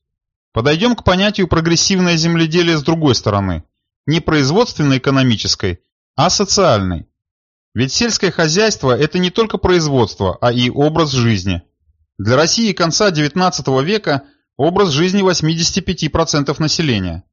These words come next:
Можно ли считать прогрессивным процесс в экономике,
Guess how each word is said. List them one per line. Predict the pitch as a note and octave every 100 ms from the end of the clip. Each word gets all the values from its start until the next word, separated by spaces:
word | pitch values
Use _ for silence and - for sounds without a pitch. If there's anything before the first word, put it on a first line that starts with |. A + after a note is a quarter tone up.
| _ _ _ _ _ -
Можно | D#3+ B3 F#3
ли | D#3
считать | C3 - F3 F3+ G#2
прогрессивным | B2 C3 D#3 - C#3+ G#2+ G2
процесс | C#3 - C3+
в | A2+
экономике, | G2 D#3 A#3 G3 A2+ F2+